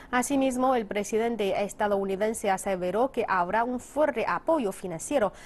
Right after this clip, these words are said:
para que los países en desarrollo se adapten al cambio climático. El presidente Xi Jinping se reunió el lunes con su homólogo ruso Vladimir Putin al margen de la conferencia sobre el cambio climático.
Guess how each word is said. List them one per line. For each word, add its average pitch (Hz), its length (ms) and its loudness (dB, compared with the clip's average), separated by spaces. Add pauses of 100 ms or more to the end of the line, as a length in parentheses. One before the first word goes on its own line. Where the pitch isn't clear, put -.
(160)
para 170 180 -2
que 175 140 -4
los 165 180 -4
países 202 460 -2
en 220 120 0
desarrollo 202 640 0
se 196 240 -4
adapten 175 280 0 (460)
al 160 320 -8
cambio 220 420 0
climático. 180 680 -6 (1900)
El 190 140 0
presidente 196 680 4
Xi 190 220 -2
Jinping 208 440 2
se 247 160 2
reunió 220 460 4
el 226 160 0
lunes 240 340 2
con 220 140 -2
su 220 140 -6
homólogo 254 340 2
ruso 262 460 2
Vladimir 214 500 0
Putin 233 380 0 (320)
al 175 160 0
margen 190 480 0
de 175 100 -2
la 175 80 0
conferencia 190 640 0
sobre 175 240 -2
el 165 60 -8
cambio 220 440 2
climático. 185 680 -2